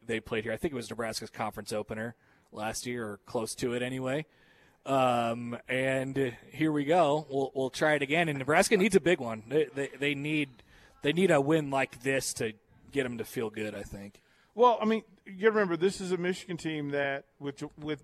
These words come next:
Speaker 2: under Juwan Howard's leadership, the, the star factor, the wow factor of
Speaker 1: Yep.
Speaker 2: the program has gone back up.
Speaker 1: Through the roof.
Speaker 2: Right? They started the season, preseason at number four in the country, took three losses along the way,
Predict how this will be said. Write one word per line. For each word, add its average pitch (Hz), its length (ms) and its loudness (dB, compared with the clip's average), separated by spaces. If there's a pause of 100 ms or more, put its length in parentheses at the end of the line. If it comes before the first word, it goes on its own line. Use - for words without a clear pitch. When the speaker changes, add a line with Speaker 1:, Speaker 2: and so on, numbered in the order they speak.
(140)
Speaker 2:
under 202 260 4
Juwan 175 440 2
Howard's 160 360 2
leadership, 139 560 0 (920)
the, 151 360 4 (640)
the 156 140 0
star 196 360 8
factor, 127 400 -2
the 120 100 -8
wow 160 300 8
factor - 520 -4 (180)
of 139 60 -2
Speaker 1:
Yep. 117 80 -4
Speaker 2:
the 131 80 -6
program 127 400 -2
has 113 120 -8
gone 120 220 4
back 110 260 -2
up. 113 140 0
Speaker 1:
Through 147 220 0
the 143 100 0
roof. 110 400 -4
Speaker 2:
Right? 151 260 10
They 151 140 2
started 185 380 8
the 165 80 -2
season, 170 800 2
preseason 175 480 -2 (140)
at 139 100 -10
number 143 240 -2
four 165 580 -6
in 196 80 -8
the 202 80 -2
country, 208 460 -4 (760)
took 170 200 -6
three 190 240 -6
losses 196 400 2
along 175 340 -2
the 180 80 -4
way, 127 380 -6